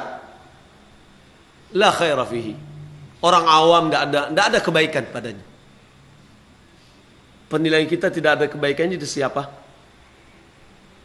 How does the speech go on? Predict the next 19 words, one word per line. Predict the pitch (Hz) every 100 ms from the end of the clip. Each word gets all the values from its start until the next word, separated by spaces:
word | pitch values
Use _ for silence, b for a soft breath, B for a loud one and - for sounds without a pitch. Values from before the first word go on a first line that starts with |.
| -
Dari | 135 127
sisi | 113 131
agama. | 131 113 120 113 104 - - - _ _ - _ _ _ _ _ _ - - _ _ _ - - - - 131
Ya. | 139 - - - - - _ _
Maka | 143 151 196 180
oleh | 160
karena | 165 151
itu, | 147 208 208 - - - - 139
jadilah | 156 151 196 175
kita | - 165 - 202 202 - - - - -
salah | - 175 175
satu | - 170 -
di | 180 165
antara | 156 156 165 160
yang, | 147 135 131 147
yang, | 143 131 131
yang | 135 131 120
baik. | 127 107 - - - - - - - _ _ - - _ - - -
Ya. | 147 202